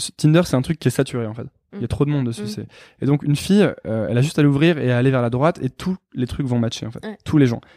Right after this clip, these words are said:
Speaker 1: Et tous les gens vont venir leur parler, lui parler
Speaker 2: Mm.
Speaker 1: ensuite.
Speaker 2: Mm.
Speaker 1: Et d'ailleurs, t'as un truc là-dessus dans ton sketch, c'est-à-dire tu dis que t'as une photo de toi où on te voit à peine et que les
Speaker 2: Ouais,
Speaker 1: gens viennent quand même
Speaker 2: ouais,
Speaker 1: te parler.
Speaker 2: ouais,
Speaker 1: Mais
Speaker 2: ouais.
Speaker 1: c'est vrai, ça. Parce qu'il y a une mi-, en fait, il y a une misère, euh, il y a un peu une
Speaker 2: Ouais.
Speaker 1: misère affective et sexuelle, euh, quand même, tu vois.
Speaker 2: Mais dans l'autre sens, je suis pas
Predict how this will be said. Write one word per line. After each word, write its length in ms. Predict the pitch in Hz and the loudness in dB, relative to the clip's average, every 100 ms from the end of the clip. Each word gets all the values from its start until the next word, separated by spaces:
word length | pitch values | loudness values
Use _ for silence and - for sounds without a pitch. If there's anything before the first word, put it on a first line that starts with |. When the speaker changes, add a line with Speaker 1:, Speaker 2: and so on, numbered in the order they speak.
| _ | _
Speaker 1:
Et 100 | 139 | -4
tous 240 | - - 202 | -4 0 4
les 140 | 170 | 4
gens 160 | 143 147 | 4 2
vont 80 | |
venir 160 | 135 127 | 0 0
leur 100 | 120 | 0
parler, 200 | 120 117 | -4 -6
lui 120 | 110 | -6
parler 220 | 120 117 113 | -4 -4 -4
Speaker 2:
Mm. 40 | |
Speaker 1:
ensuite. 280 | 113 - - | -8 -14 -14
Speaker 2:
Mm. 60 | 202 | -14
Speaker 1:
Et 60 | - _ - | -14 _ -2
d'ailleurs, 180 | 120 139 | 0 2
t'as 120 | 117 | 0
un 60 | |
truc 200 | 113 131 | -2 -4
là-dessus 200 | 117 - | -4 -4
dans 100 | 113 | -4
ton 100 | 107 | -4
sketch, 260 | 113 - 120 | -2 0 0
c'est-à-dire 160 | 110 120 | -2 -4
tu 80 | 120 | -2
dis 100 | 117 | 0
que 40 | |
t'as 60 | 117 | 0
une 80 | 110 | 0
photo 360 | 120 117 123 | -2 0 0
de 100 | 117 | -2
toi 220 | 110 123 | -2 0
où 40 | 117 | 0
on 100 | 110 | 0
te 40 | |
voit 140 | 107 107 | -2 -2
à 60 | |
peine 280 | 107 127 131 | 2 2 4
et 40 | 117 | 2
que 40 | |
les 60 | 233 | 2
Speaker 2:
Ouais, 80 | 113 | 2
Speaker 1:
gens 60 | 113 | 2
viennent 120 | 117 | 2
quand 80 | 117 | 2
même 80 | 117 | 2
Speaker 2:
ouais, 40 | |
Speaker 1:
te 60 | 120 | 0
parler. 240 | 113 113 | -2 -4
Speaker 2:
ouais, 40 | 120 | -4
Speaker 1:
Mais 40 | |
Speaker 2:
ouais. 60 | 110 | -2
Speaker 1:
c'est 80 | 143 | 2
vrai, 160 | 170 | 2
ça. 200 | 160 - - _ _ - - | 2 -6 -14 _ _ -16 -8
Parce 180 | 117 | -8
qu'il 160 | - 151 | -2 2
y 80 | 135 | 4
a 20 | |
une 80 | 120 | 4
mi-, 180 | 143 139 | 2 0
en 40 | |
fait, 140 | 196 165 | -2 0
il 20 | |
y 20 | |
a 20 | |
une 120 | 123 131 | 2 2
misère, 360 | 147 160 170 | 2 2 2
euh, 240 | 139 117 113 _ _ _ | 2 -2 -6 _ _ _
il 40 | |
y 20 | 123 | -2
a 40 | |
un 20 | |
peu 80 | 127 | 2
une 80 | 170 | 4
Speaker 2:
Ouais. 60 | 151 | 6
Speaker 1:
misère 200 | 143 147 | 6 4
affective 440 | 139 139 - 156 | 4 2 4 4
et 60 | 131 | 4
sexuelle, 420 | 127 - 151 147 | 0 2 4 6
euh, 140 | 120 | 4
quand 100 | 117 | 2
même, 120 | 113 120 | 0 0
tu 60 | |
vois. 100 | 107 - - - | -8 -18 -20 -2
Speaker 2:
Mais 120 | 240 | 2
dans 140 | 269 302 | 4 4
l'autre 140 | 311 | 2
sens, 100 | 508 | -2
je 40 | 554 | -4
suis 60 | 302 | -2
pas 160 | 427 | -2